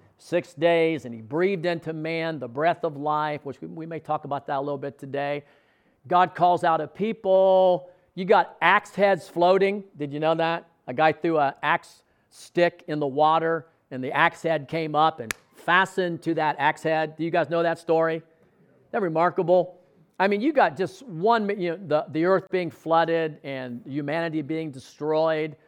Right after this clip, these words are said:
Sodom and Gomorrah being destroyed by, uh, fire. I posted something on Facebook about that. I just saw it, and I saw it on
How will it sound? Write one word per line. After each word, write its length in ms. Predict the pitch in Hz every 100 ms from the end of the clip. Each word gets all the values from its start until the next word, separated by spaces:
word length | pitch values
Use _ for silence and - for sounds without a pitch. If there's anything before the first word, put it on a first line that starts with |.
| _ _ _
Sodom 500 | - 170 185 190 180
and 140 | 170
Gomorrah 840 | 156 147 151 165 170 170 165 160 - _ _ _
being 220 | 135 165
destroyed 680 | 147 143 - 165 165 160 135
by, 360 | 139 139 127 127
uh, 160 | 123 -
fire. 600 | _ 156 165 170 170 165 _ _ _ _
I 80 | 233
posted 440 | 254 226 269 180
something 200 | - 180
on 120 | 151 147
Facebook 420 | - 233 - -
about 320 | 139 139 131
that. 100 | 143
I 80 | 151
just 240 | 151 311
saw 260 | - 240 196
it, 80 | 156
and 160 | 160
I 140 | 170 180
saw 320 | - 240 269
it 60 |
on 160 | 165 151